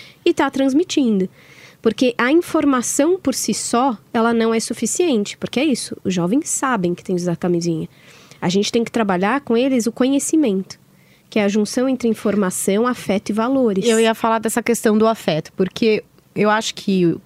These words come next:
Speaker 2: quando a gente fala, "Olha, doenças estão por aí, você pode pegar", você tá trabalhando com um conceito de desconfiança, né?
Speaker 1: Uhum, exato.
Speaker 2: Que é o que o,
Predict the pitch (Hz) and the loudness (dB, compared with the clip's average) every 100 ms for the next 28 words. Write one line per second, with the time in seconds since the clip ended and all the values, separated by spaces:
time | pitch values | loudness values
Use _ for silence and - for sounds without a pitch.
0 | - - 214 190 170 - - 175 160 151 | -2 2 2 2 -2 -4 -2 0 0 0
1 | 196 196 165 156 180 202 185 185 165 - | 0 0 0 0 2 2 2 0 0 -2
2 | 170 - 185 - 185 180 165 180 160 175 | -4 0 -2 0 -2 0 0 2 2 0
3 | 185 180 170 165 190 170 165 165 160 - | -2 -4 -4 -2 -2 0 0 0 -4 -6
4 | - 170 185 185 180 185 - 196 190 202 | -6 -2 0 2 2 0 0 0 2 2
5 | 202 202 196 202 185 180 190 - 202 - | -2 0 0 -2 -2 0 -2 0 -2 0
6 | 220 165 156 - - 214 202 202 208 - | 0 2 0 -4 -2 0 0 -2 -4 -10
7 | - 208 196 196 185 254 254 - _ _ | -2 0 2 0 0 0 0 -4 _ _
8 | _ 254 - - 285 311 262 254 247 | _ -6 -4 0 2 2 2 0 0